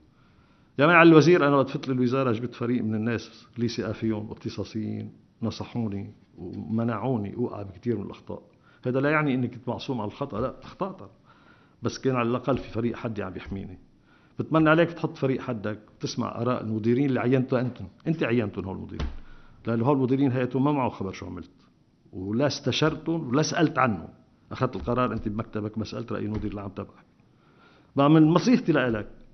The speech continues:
إنك هودي تاخذهم بعين الاعتبار ملاحظات. إذا كنت مقتنع إنه هالملاحظات مش بمحلهم، كفي. بس بوقتها مع الوزير تحط حالك موقع شبهة.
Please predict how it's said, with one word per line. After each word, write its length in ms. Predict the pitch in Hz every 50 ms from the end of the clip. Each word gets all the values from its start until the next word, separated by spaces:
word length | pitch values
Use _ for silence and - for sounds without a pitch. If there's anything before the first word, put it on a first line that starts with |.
| - -
إنك 240 | - 135 127 - -
هودي 200 | 170 170 160 151
تاخذهم 340 | 135 - 113 175 160 127 101
بعين 140 | 92 95 95
الاعتبار 400 | 92 90 - - 101 101 95 90
ملاحظات. 400 | 90 87 82 - 87 90 85 - - _ _ _ - - - - - -
إذا 140 | 127 123 143
كنت 200 | - 214 208 -
مقتنع 540 | 262 233 - 254 262 254 233 107 95 - - - - - _ _ _ _ _ _ _ _ _ _ _ -
إنه 100 | 104 101
هالملاحظات 840 | 110 127 123 123 123 120 - 139 135 147 180 180 165 165 - - - - - _ _ - _ _ _ -
مش 160 | 135 - 135
بمحلهم، 640 | 139 139 139 135 160 170 143 117 117 123 147 156 - - - _ _ _ _ _ _ _ _ _ _ _
كفي. 280 | - 127 - - - - - _ _ _ _ _ _ _ _ _ -
بس 140 | 107 -
بوقتها 360 | - 113 135 135 135 - 117 107
مع 140 | 107 107
الوزير 280 | 110 107 107 110 117 113
تحط 240 | 113 - - - -
حالك 280 | - 113 110 104 -
موقع 220 | 104 98 - - -
شبهة. 300 | - - 92 - -